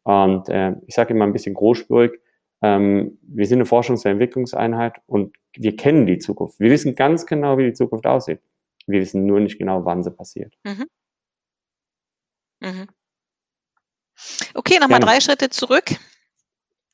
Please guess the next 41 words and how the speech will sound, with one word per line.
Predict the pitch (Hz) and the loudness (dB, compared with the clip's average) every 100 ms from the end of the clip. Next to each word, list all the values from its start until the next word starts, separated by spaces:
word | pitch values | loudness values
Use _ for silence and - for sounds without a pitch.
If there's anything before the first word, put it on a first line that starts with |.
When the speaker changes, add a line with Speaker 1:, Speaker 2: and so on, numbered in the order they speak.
| - | -2
Speaker 2:
Ich | 202 | 0
hatte | 240 | 2
jetzt | 233 - - | 0 0 -2
irgendwie | 226 247 | -2 -2
erwartet, | 226 202 180 202 254 247 | 0 2 4 4 2 -2
dass | 220 - | -4 -4
du | 226 214 | -10 -2
sagst, | 196 196 240 - - | 2 4 2 -2 -2
eine | 202 226 | -2 0
meiner | 202 202 | 0 -2
größten | 202 220 247 - 220 | -2 -2 -2 -6 -10
Schwächen | - 185 202 151 - | -2 0 2 0 0
ist | 185 127 | -2 -2
Speaker 1:
<laughs> | - | -2
Das | |
Speaker 2:
Champagner. | 196 180 135 127 | -6 0 2 6
Speaker 1:
wäre | 135 131 - | 6 6 4
eine | 127 | 4
meiner | 127 120 | 6 4
größten | 110 117 110 | 4 2 4
Leidenschaften. | 107 160 127 - 80 - - | 4 4 2 0 -2 -4 -4
Speaker 2:
Weil | 196 190 | -2 0
ich | 269 | 0
hab | 254 | 0
Speaker 1:
Ähm, | 139 196 185 - | 0 0 0 -2
absolut. | - - 107 110 104 104 | -2 0 2 4 2 -2
Also | 104 104 107 107 | -4 -2 2 2
das, | 113 | 2
das | 120 117 - | 2 0 2
ist | 494 | 4
Speaker 2:
Ah, | 123 | 4
Speaker 1:
eine, | 113 90 | 4 2
eine | 110 | 0
Speaker 2:
okay. | 101 269 | 2 0
Speaker 1:
super | 135 107 | 0 -4
Stärke, | - - 147 240 | -4 -4 -2 -4
Speaker 2:
Mhm. | 233 | -4
Speaker 1:
nicht | 339 | -4
eine | - 190 | -8 -12
super | - 95 | -14 -18
Schwäche. | - - - | -12 -10 -10